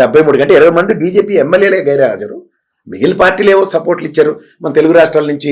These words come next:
జమిలీ ఎలక్షన్స్‌కి ruling and opposition పార్టీలు కూడా సపోర్ట్ ఇవ్వడం,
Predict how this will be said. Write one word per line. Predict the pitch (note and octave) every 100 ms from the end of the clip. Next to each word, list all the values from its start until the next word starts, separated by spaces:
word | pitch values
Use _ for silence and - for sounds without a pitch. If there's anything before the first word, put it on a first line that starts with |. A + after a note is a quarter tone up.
| B2+
జమిలీ | C3 D3 C#3+
ఎలక్షన్స్‌కి | C#3 C#3+ - C3+ B2 - _ _ C3+
ruling | E3 F#3+ F3+
and | D3+
opposition | C#3+ D#3+ D#3 D3
పార్టీలు | C#3+ C#3+ C3
కూడా | C3+ C#3 C3+
సపోర్ట్ | B2 C3+ B2+
ఇవ్వడం, | B2+ D3